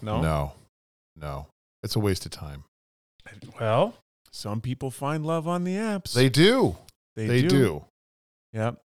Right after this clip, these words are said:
Speaker 2: No, I, um, I'm very happy being single and having that freedom. Like I said, I grew up in a huge family and there was no control. I was just, you know, k-, like a, a head of cattle. And to
Speaker 1: Mm.
Speaker 2: have my own control and my own quiet time, and, um,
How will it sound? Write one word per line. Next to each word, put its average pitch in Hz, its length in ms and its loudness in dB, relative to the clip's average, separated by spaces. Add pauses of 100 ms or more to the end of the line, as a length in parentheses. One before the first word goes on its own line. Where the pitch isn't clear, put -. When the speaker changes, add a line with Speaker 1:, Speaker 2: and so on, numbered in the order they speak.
(140)
Speaker 2:
No, 117 140 4
I, 156 320 6
um, 135 480 2 (300)
I'm 156 180 -6
very 127 320 2
happy 95 340 0
being 80 260 -4
single 76 600 -8 (680)
and 90 100 -12
having 90 260 -6
that 76 160 -8
freedom. 82 300 -6
Like 92 160 -4
I 101 40 -2
said, 98 180 0
I 85 160 -2 (120)
grew 110 140 0
up - 80 -4
in 90 60 -6
a 85 60 -6
huge 139 380 -2
family 95 600 -2
and 82 280 -6
there 78 120 -6
was 80 200 -8
no 127 180 2
control. 78 760 -4 (720)
I 82 100 -4
was 82 160 -4
just, - 400 -4
you 95 80 -8
know, 80 140 -6
k-, - 140 -12 (100)
like 87 140 -4
a, 85 80 -6 (160)
a 90 200 -6
head 98 180 0
of 90 100 -6
cattle. 73 480 -4 (760)
And 92 120 -4
to 139 60 0
Speaker 1:
Mm. 131 80 2
Speaker 2:
have 107 200 4
my 107 160 2
own 127 140 2
control 123 580 4
and 98 100 2
my 90 120 0
own 104 160 -2
quiet 101 380 -2
time, 98 480 -2
and, 80 260 -6
um, 73 380 -10